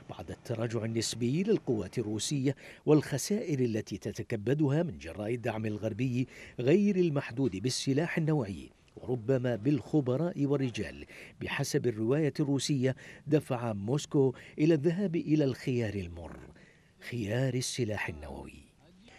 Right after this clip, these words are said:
تحدثت تقارير صحفية روسية عن نشر أنظمة الصواريخ التكتيكية وأنظمة إطلاق صواريخ متعددة على الحدود الغربية لبيلاروسيا،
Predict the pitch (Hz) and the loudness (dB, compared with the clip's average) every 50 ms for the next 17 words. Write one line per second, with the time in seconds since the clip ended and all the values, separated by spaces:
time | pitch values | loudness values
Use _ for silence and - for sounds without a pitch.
0 | - - - - - - 139 - - 240 247 247 208 - 214 - 220 202 - 214 | -20 -20 -18 -6 0 0 0 2 0 -2 -2 -2 2 2 2 2 2 0 2 2
1 | 202 214 208 175 175 - - 165 147 - 165 - - 175 156 147 135 - 147 117 | 4 4 6 6 6 6 4 -4 -2 -2 -2 -2 0 2 2 2 4 2 0 0
2 | 120 117 107 - - - 78 67 65 67 - - - - - - - 98 90 85 | 2 0 -2 -2 -6 -6 -8 -8 -10 -14 -14 -16 -20 -20 -16 -12 -10 -10 -8 -4
3 | 104 123 - - 156 131 135 - - 139 131 110 117 143 151 175 160 - 160 - | -2 -2 -2 0 0 0 0 0 0 -2 -2 2 2 2 2 2 2 0 0 0
4 | - - 139 127 120 117 139 131 - 135 - - 135 - - - 131 - - 170 | 2 0 2 2 4 2 2 0 -2 -4 -2 -2 -2 -2 0 -2 -2 0 2 2
5 | 160 123 117 101 - - - - - - - - - 82 90 101 127 143 143 156 | 2 4 2 0 -2 -6 -16 -20 -20 -14 -14 -12 -12 -10 -4 0 0 2 2 0
6 | 139 - 151 143 139 - - 147 160 165 - 170 151 - - 147 131 131 120 - | 0 2 2 2 2 0 0 0 0 2 0 0 0 4 4 6 6 6 6 4
7 | 131 123 - - 139 131 160 156 - 165 139 165 156 139 135 127 117 - - - | 2 0 0 -2 -2 0 0 -2 -2 -2 -2 0 0 2 2 2 0 -2 -6 -20
8 | - - - 101 98 90 - - - 127 120 127 123 117 131 117 107 117 117 95 | -18 -10 -8 -8 -6 -6 -6 -4 -2 -2 0 0 0 2 2 2 2 0 -2 -2
9 | 98 120 143 165 165 156 - 170 131 107 90 - 120 139 143 143 139 147 156 143 | -2 2 2 2 2 2 0 -2 -2 -2 -4 -2 -2 0 0 0 0 0 0 0
10 | - - - - - - | -2 -4 -8 -10 -14 -14